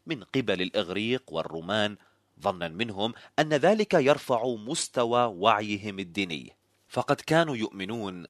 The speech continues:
أنه كلما زاد سكرهم زاد مستوى الوعي الذي يحصلون عليه للشركة مع آلهتهم. وهذا هو ما دحضه بولس تمامًا في الأصحاح العاشر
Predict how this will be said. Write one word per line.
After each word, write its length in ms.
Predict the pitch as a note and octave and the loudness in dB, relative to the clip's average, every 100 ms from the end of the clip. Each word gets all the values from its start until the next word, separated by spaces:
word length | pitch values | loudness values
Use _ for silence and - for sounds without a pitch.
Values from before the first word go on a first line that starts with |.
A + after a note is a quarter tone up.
| - | -6
أنه 420 | F#2+ F#2 E2 E2 - _ - | -4 -2 -6 -8 -12 _ -4
كلما 580 | G#2+ A#2 C#3 C#3+ D3 | 0 2 2 2 0
زاد 420 | A2 G2 G#2+ E2 C#2+ | 0 2 2 0 -6
سكرهم 640 | - C3 - G2 G#2 B2+ - _ _ | -4 -4 -2 -2 -2 -4 -8 _ _
زاد 340 | D3 G3+ D3 E2+ | 4 6 6 2
مستوى 540 | E2+ B2 - G#2+ F2+ | -4 -6 -4 0 0
الوعي 460 | D#2+ A2+ G#2 G#2+ A2 | 2 2 2 2 0
الذي 440 | F#2+ F2 F2+ F2+ E2+ | 0 -2 -2 -2 -2
يحصلون 540 | F#2 - F#2 A2 B2 | -2 -4 -4 -4 -2
عليه 600 | E2 E2 F2 A2 G2 G2+ - _ - | -2 0 0 -2 -2 -4 -4 _ -6
للشركة 840 | F#2+ - - E3 B2+ - F#2+ E2+ - - | -2 0 2 2 2 0 0 0 -4 -6
مع 340 | F#2+ F2+ F#2+ F2 | 2 4 4 0
آلهتهم. 760 | F2+ D#2+ D#2+ - E2 D#2 C#2 _ _ _ _ _ _ | -4 -4 -10 -10 -14 -14 -20 _ _ _ _ _ _
وهذا 400 | D2+ F#2+ B2+ F2 | -4 2 2 2
هو 380 | G2 A#2 G2+ F#2+ | 0 2 2 0
ما 240 | F#2+ A2 | 0 0
دحضه 580 | F#2 F#2 - G#2+ F#2+ G2 | 0 0 0 0 0 -4
بولس 460 | F#2+ A2 G2 G2 - | -6 -4 -4 -8 -4
تمامًا 540 | F#2+ A2 B2 G2+ G2 | 0 2 2 0 -6
في 140 | - | -6
الأصحاح 520 | F#2+ - - - A2+ E2+ | -6 -6 0 2 2 2
العاشر 520 | D#2+ G2+ - G#2+ | 2 4 4 -2